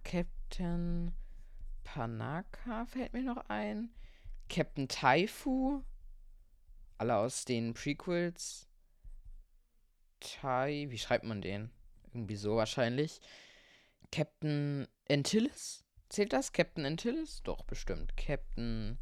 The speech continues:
Antilles. C. Count Dooku. Count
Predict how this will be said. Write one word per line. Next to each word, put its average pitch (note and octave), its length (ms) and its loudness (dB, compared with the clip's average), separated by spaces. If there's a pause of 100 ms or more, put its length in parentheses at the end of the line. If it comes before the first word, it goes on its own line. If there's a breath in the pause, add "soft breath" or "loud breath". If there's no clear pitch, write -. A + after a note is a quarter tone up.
(420 soft breath)
Antilles. C#3+ 1800 -2 (880)
C. A2 1120 0
Count F#3+ 300 8
Dooku. D3 420 8 (880)
Count C3+ 960 0